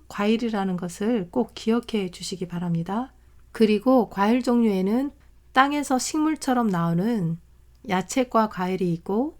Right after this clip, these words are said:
나무에서 나오는 나무과 과일이 있다는 것을 구분해 주시고요. 그리고 야채과 과일은 야채과 과일끼리, 나무과 과일은 나무과 과일끼리 섞어서 먹을 수 있는 거 다 설명했고요.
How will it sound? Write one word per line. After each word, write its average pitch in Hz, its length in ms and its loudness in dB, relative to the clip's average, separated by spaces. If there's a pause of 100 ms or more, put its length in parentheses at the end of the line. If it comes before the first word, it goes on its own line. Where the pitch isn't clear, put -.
(120)
나무에서 226 640 2
나오는 180 520 -2
나무과 202 520 0
과일이 185 340 -6
있다는 175 360 -4
것을 175 340 -6
구분해 196 400 -2
주시고요. 180 600 -4 (520)
그리고 220 600 0 (260)
야채과 254 540 0
과일은 220 380 2
야채과 202 500 -2
과일끼리, 180 540 -2
나무과 190 480 -2
과일은 185 440 -2
나무과 208 460 -2
과일끼리 185 540 -2
섞어서 254 440 -2
먹을 185 300 0
수 - 160 -6
있는 175 260 2
거 175 240 -4
다 180 160 -6
설명했고요. 233 1000 -4